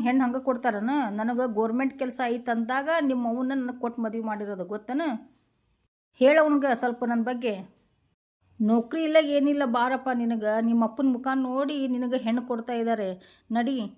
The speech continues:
ನನ್ ಮುಖ ನೋಡಿ, ನನ್ ಕೆಲಸ ನೋಡಿ ನಿನಗ್ ಹೆಣ್ಣು ಕೊಡ್ಬೇಕು ಅಷ್ಟೇನೆ.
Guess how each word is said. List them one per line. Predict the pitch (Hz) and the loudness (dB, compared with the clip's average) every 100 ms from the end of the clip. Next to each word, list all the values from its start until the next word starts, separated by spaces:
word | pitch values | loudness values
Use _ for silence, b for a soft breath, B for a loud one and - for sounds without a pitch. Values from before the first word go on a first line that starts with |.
| _ _ _ _ - | _ _ _ _ -2
ನನ್ | 226 240 247 | 2 4 4
ಮುಖ | 247 277 | 2 0
ನೋಡಿ, | 277 269 294 | 2 2 2
ನನ್ | 294 262 240 | 0 0 0
ಕೆಲಸ | 233 269 | -2 0
ನೋಡಿ | 254 262 294 | -2 -2 -2
ನಿನಗ್ | 269 262 233 | 0 0 0
ಹೆಣ್ಣು | 240 247 | 0 0
ಕೊಡ್ಬೇಕು | 240 240 240 | -2 -2 -2
ಅಷ್ಟೇನೆ. | 214 - 247 233 | -4 -2 -2 -2